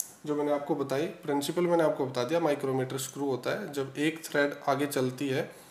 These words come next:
तो ये head एक millimeter आगे बढ़ जाता है, इसीलिए, और इसकी list count जो है ten micrometer के order की होती है, जो कि दस गुना ज़्यादा होती है vernier स्केल से, अ,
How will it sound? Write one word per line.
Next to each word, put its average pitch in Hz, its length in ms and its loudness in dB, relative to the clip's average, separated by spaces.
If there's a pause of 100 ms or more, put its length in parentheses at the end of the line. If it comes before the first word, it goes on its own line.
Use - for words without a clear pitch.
(200)
तो 139 60 -2
ये 156 140 2
head 143 240 2
एक 156 300 2
millimeter 139 420 2
आगे 131 200 4
बढ़ 117 180 0
जाता 110 380 0
है, - 280 -8 (1000)
इसीलिए, 135 560 -2
और 120 360 0
इसकी 131 200 -6
list 131 280 -4
count 127 200 2
जो 123 120 -6
है 135 60 -6
ten 123 240 -2
micrometer 110 580 -2
के - 140 -4 (140)
order 123 220 2
की 175 120 -4
होती 147 260 -4
है, 208 120 -6 (760)
जो 135 160 0
कि 165 140 -4
दस 151 340 -2
गुना 131 160 6
ज़्यादा 117 260 0
होती - 240 -4
है - 300 -10 (440)
vernier 117 340 -2
स्केल - 320 -6 (100)
से, 120 120 -14
अ, - 520 -14